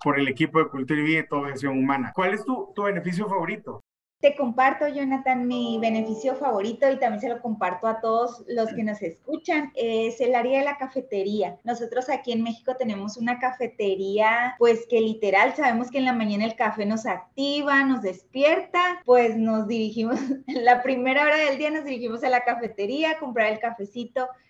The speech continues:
Speaker 2: recién hecho, con un postre, que esto pues nos motiva, nos alegra el día y nos da energía. Creo que la parte favorita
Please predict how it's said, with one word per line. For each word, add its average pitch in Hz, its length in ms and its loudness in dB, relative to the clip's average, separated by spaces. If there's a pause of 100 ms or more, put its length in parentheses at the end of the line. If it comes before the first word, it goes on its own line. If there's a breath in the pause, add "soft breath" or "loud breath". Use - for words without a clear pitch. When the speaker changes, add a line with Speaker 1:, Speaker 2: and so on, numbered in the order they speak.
(100)
Speaker 2:
recién 220 500 -4
hecho, 285 640 0
con 240 160 0
un 208 180 -2
postre, 277 560 0
que 226 140 0
esto 214 260 -6
pues 220 200 -2
nos 208 320 -4
motiva, 254 640 0
nos 269 180 0
alegra 214 380 0
el 220 100 0
día 254 200 0
y 277 40 0
nos 262 180 -2
da 208 80 -2
energía. 208 520 -6
Creo 247 200 2
que 269 80 0
la 254 200 6
parte 220 280 0
favorita 226 680 0